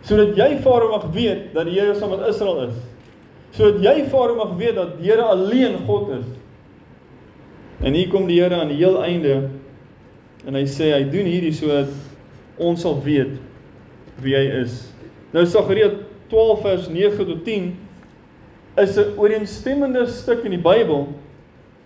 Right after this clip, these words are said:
En dit sê vir ons vers nege, "Ook sal ek in die dag daarna soek om al die nasies wat teen Jerusalem aankom te verdelg." Okay. Dis 'n soortgelyke konteks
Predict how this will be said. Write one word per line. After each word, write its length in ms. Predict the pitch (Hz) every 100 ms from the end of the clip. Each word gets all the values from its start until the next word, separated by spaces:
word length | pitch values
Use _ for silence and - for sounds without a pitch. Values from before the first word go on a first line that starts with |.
| - - - - -
En 440 | 196 202 208 208 208 180
dit 120 | 185
sê 240 | - 330
vir 120 | 247
ons 120 | 233 -
vers 260 | 220 180
nege, 480 | 180 247 247 202 185 - - - - -
"Ook 200 | 285 302
sal 200 | 247 247
ek 200 | 233 180 - - 208
in 140 | 190
die 200 | 170 247
dag 360 | 190 139 135 127 - - - - _ _ - - -
daarna 540 | 147 151 160 208 247
soek 440 | 247 - 262 - - - - - - - -
om 100 | 147
al 460 | 170 262 294 294 262
die 100 | 226
nasies 680 | 175 175 214 220 240 208
wat 240 | 190 175 -
teen 240 | 220 220
Jerusalem 500 | 170 170 175 190 175 -
aankom 520 | 185 180 175 151 143 - -
te 100 | 151
verdelg." 480 | 143 131 131 110 104 - - - - - - -
Okay. 300 | 208 151 190 - - - - - - - - - -
Dis 160 | 180
'n 40 | 180
soortgelyke 540 | - 190 190 185 180 180
konteks 580 | 185 185 185 175 -